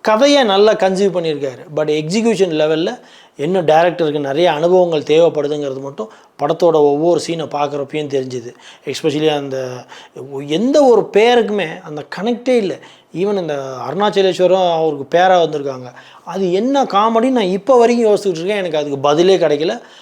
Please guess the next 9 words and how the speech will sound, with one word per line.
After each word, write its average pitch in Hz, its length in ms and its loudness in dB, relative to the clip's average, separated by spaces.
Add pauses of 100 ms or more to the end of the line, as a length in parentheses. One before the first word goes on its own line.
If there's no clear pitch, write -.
(200)
அது 196 280 -6
என்ன, 233 300 0
what 180 220 0
is 220 160 -4
that 214 100 0 (180)
concept 190 380 -6
அப்படிங்கிறதே 170 420 -4
எனக்கு 175 240 -6
புரியல. 165 480 -6